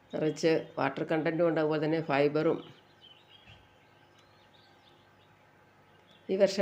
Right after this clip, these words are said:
ഏതായാലും ധാരാളം വെള്ളരിക്ക ഉണ്ടായി. നമ്മൾ കടയിലൊക്കെ വാങ്ങിക്കാൻ ചെല്ലുമ്പോൾ അതിന് നല്ല വിലയാണ്, പക്ഷെ നമ്മൾ കൊടുക്കാൻ ചെല്ലുമ്പോൾ വിലയൊന്നും അങ്ങനെ കിട്ടില്ല. അതുകൊണ്ട് കൊടുക്കണ്ടെന്ന് വിചാരിച്ചു.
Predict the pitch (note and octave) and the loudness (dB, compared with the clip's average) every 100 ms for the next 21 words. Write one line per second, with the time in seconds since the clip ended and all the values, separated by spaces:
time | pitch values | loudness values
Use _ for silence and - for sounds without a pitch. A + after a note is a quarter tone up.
0 | F#3 F3+ F3+ F3 E3+ F3 F3+ F#3 - - | 4 4 2 2 2 2 2 2 -2 -12
1 | - _ _ - - _ _ _ - - | -20 _ _ -20 -20 _ _ _ -20 -20
2 | - F3+ D#3 C#3+ C#3 A#2+ A#2 - - - | -16 -4 -2 -2 -4 -4 -4 -4 -6 -8
3 | - - _ _ _ _ _ _ - - | -20 -20 _ _ _ _ _ _ -20 -20
4 | - - _ _ _ _ _ _ _ _ | -20 -20 _ _ _ _ _ _ _ _
5 | - _ - _ _ _ _ _ _ - | -20 _ -20 _ _ _ _ _ _ -20
6 | _ _ _ - E3+ G#3 A#3 G#3 A3 A3+ | _ _ _ -10 -2 0 2 4 4 4
7 | A3+ A3 G#3 G3+ G3 F#3 F#3 F#3 D#3 D#3+ | 4 4 2 0 2 2 4 4 2 0
8 | D3+ A#2+ A#2 - - - F#3 F3+ E3 G3+ | 0 0 -2 -6 -14 -14 -4 0 0 0
9 | G3 E3+ F3+ F3+ F3 F3 E3 D#3 D3+ - | 0 0 0 0 -2 -2 0 0 -2 -2
10 | C#3 C3+ - - C#3+ - - - - - | -4 -4 -6 -8 -6 -6 -8 -20 -20 -20
11 | - - - - - - - - - - | -20 -20 -20 -20 -20 -20 -20 -20 -20 -20
12 | - - - D#3 - D3 F3+ E3 C#3+ A#2 | -14 -8 -6 -6 -6 -4 -2 -2 -2 -4
13 | - F2 - - | -4 -6 -8 -14